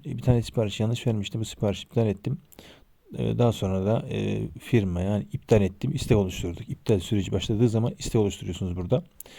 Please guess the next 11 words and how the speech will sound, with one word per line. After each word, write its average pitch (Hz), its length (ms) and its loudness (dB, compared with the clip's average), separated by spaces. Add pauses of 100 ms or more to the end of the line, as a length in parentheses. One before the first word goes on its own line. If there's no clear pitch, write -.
(340)
Oluşturduğunuz 131 640 2
işle-, - 400 0 (460)
oluşturduğunuz 113 640 0
işlem 139 340 2 (1120)
istek - 380 0 (260)
işleme 127 380 6
dönüşüyor. 95 400 2
İşleme 127 300 4
alındı 113 340 4
diyor. 104 220 -2 (420)
Ve 143 200 4